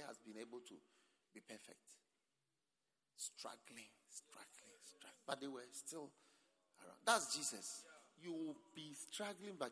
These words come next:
you'll be there. You'll be struggling, but you'll be there. I see you making it in the name of Jesus.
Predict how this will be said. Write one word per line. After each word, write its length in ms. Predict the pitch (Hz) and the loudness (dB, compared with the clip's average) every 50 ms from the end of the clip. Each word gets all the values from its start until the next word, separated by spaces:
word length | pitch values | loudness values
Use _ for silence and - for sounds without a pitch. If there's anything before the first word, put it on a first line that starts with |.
| - - | 0 -6
you'll 140 | 117 101 92 | -8 -8 -8
be 100 | 104 - | -8 -8
there. 180 | - 107 - - - - - - - - - - - - - - - - - - - - - - - - - - - | -6 -8 -8 -8 -10 -14 -18 -14 -10 -10 -8 -8 -8 -6 -4 -2 0 0 0 0 0 0 -2 -2 -2 -2 -2 0 0
You'll 120 | 156 - | 0 6
be 80 | - 156 | 8 8
struggling, 640 | 151 - - - - 196 202 202 - 185 202 202 175 143 | 8 8 6 10 12 12 12 12 12 8 6 6 6 6
but 120 | 117 113 - - | 4 4 4 0
you'll 100 | 117 110 - | 0 0 2
be 60 | 110 107 113 | 4 4 4
there. 180 | 107 101 - - - - - - - - - - - - - - - - 262 262 - - - - - - 392 392 392 - 392 - - - - - - - - - - - - | 4 2 0 2 6 8 10 10 10 10 8 6 4 4 4 2 2 4 4 4 4 4 4 2 2 2 2 2 2 2 2 0 0 -2 -4 -4 -4 -6 -6 -6 -4 12 12
I 120 | - 165 151 | 12 12 12
see 320 | - - - - 320 302 | 12 12 12 12 12 12
you 200 | 247 240 240 220 208 196 | 12 12 12 12 12 12
making 340 | 202 196 196 - 208 196 175 | 12 12 12 12 12 12 12
it 140 | 165 - 156 | 12 12 12
in 80 | 147 | 12
the 100 | 139 139 | 12 12
name 220 | 139 139 151 151 143 | 12 12 12 12 12
of 140 | 143 135 123 - - | 12 12 12 12 12
Jesus. 320 | - 285 - - - - | 12 12 12 12 12 12